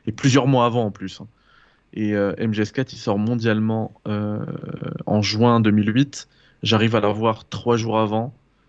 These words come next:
Je me rappelle que j'avais mes épreuves de bac de français. Et, euh, je rentre chez moi, je mets le jeu,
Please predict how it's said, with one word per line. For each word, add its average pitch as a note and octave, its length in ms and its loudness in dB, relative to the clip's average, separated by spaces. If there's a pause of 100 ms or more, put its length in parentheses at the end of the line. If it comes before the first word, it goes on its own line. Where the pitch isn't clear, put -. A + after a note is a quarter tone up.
(120)
Je - 120 -20
me F2+ 40 -4
rappelle G#2 260 -2
que - 120 -12
j'avais G2+ 200 -2
mes G2+ 200 -2
épreuves G#2 320 -4
de G2 100 -2
bac G#2 300 -2
de G2+ 120 -4
français. - 420 -8 (1400)
Et, A2 160 4
euh, G2 440 2 (840)
je A2+ 140 -2
rentre B2 220 0
chez B2 120 0
moi, A#2 380 0
je A2 160 -4
mets A2+ 180 0
le A2+ 60 -4
jeu, A#2+ 300 -2